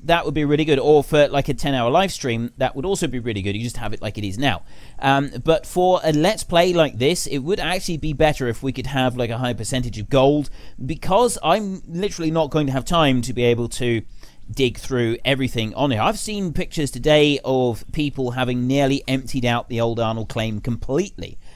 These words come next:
Dug out every single little bit of dirt that's available here. It's absolutely fantastic, the work that they've done. Um, oh, that was another thing we need to do. We need to get the fuel bowser over to the excavator so that we can top it right up. So we will do that in a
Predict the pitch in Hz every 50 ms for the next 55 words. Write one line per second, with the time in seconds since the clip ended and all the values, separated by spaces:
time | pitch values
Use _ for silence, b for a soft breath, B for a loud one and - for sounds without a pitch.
0 | b b - 165 165 160 170 170 - - 185 196 185 175 190 196 180 - - -
1 | 196 185 180 165 175 170 170 165 165 156 131 - 165 160 156 127 - 156 160 160
2 | 139 - 147 139 - 160 143 160 156 156 151 151 135 165 165 156 156 196 208 165
3 | 101 85 76 165 196 170 190 175 - - 190 180 180 180 175 - 190 180 180 170
4 | - 190 180 233 269 - - 190 - - 127 117 107 104 98 - - - - 110
5 | 104 - - 120 165 190 226 233 b b b b b b b b - 151 160 170
6 | 175 175 170 - - - 247 294 269 214 254 285 285 247 208 247 233 220 180 208
7 | 202 196 196 190 170 139 143 175 233 254 233 214 214 208 - - - 196 196 -
8 | - 185 180 180 175 160 - 214 233 233 196 156 156 131 120 117 117 120 131 151
9 | 127 b b b b b - - 156 165 180 175 160 175 170 160 143 - - 170
10 | 160 160 156 151 151 143 131 156 - - 151 - - - 127 120 110 98 - 107
11 | 104 - 123 117 98 120 127 - 127 120 117 120 - - - - 147 127 - -
12 | - - 131 127 123 120 - 127 104 - - - 143 135 123 135 147 147 165 175
13 | - 285 311 302 277 254 214 175 143